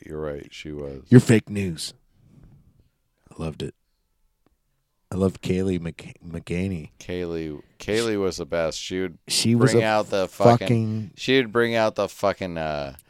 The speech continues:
Speaker 2: And she was a smoke
Speaker 1: just
Speaker 2: show.
Speaker 1: bi-, oh, she was hot.
Speaker 2: Super smoke
Speaker 1: But
Speaker 2: show.
Speaker 1: she'd bring out the whole, uh,
Speaker 2: Binder.
Speaker 1: binder and just open it up, and she's like, "Oh, you wanna
Speaker 2: Oh,
Speaker 1: talk about
Speaker 2: you
Speaker 1: that?
Speaker 2: wanna go
Speaker 1: You wanna
Speaker 2: there?
Speaker 1: talk about that? You
Speaker 2: I've
Speaker 1: wanna
Speaker 2: already
Speaker 1: talk
Speaker 2: got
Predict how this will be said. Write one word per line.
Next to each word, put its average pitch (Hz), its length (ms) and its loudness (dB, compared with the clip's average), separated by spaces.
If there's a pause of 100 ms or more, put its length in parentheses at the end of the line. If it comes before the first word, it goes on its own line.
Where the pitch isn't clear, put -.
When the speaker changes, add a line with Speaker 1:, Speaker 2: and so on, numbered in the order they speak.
(100)
Speaker 2:
And 135 160 -6
she 135 80 0
was 110 140 0
a 101 80 0
smoke 123 400 -2
Speaker 1:
just 101 240 0
Speaker 2:
show. 71 140 -12
Speaker 1:
bi-, 104 160 -2 (220)
oh, 82 120 -4 (220)
she - 220 -20
was 82 140 -20
hot. 85 240 -10
Speaker 2:
Super 156 460 0
smoke - 180 -6
Speaker 1:
But 117 180 8
Speaker 2:
show. - 140 0
Speaker 1:
she'd 117 180 -2
bring 117 260 0
out 113 220 -2
the 104 120 0
whole, 98 520 2 (300)
uh, 80 320 -2
Speaker 2:
Binder. 87 580 -4 (220)
Speaker 1:
binder 95 480 -4
and 80 200 -12
just 78 200 -12
open 90 300 -2
it 87 100 -4
up, 90 180 0
and 90 100 -8
she's 95 280 -8
like, 101 160 -6
"Oh, 143 100 -6
you 120 200 -6
wanna 107 140 2
Speaker 2:
Oh, 196 180 10
Speaker 1:
talk 87 80 4
about 98 220 0
Speaker 2:
you 127 100 10
Speaker 1:
that? 127 40 8
Speaker 2:
wanna 120 220 6
go 117 140 6
Speaker 1:
You 110 40 8
wanna 113 140 8
Speaker 2:
there? 147 80 8
Speaker 1:
talk 98 160 2
about 98 240 0
that? 110 220 -2
You 117 60 2
Speaker 2:
I've 120 140 10
Speaker 1:
wanna 113 100 8
Speaker 2:
already 117 200 10
Speaker 1:
talk 95 40 2
Speaker 2:
got 123 140 8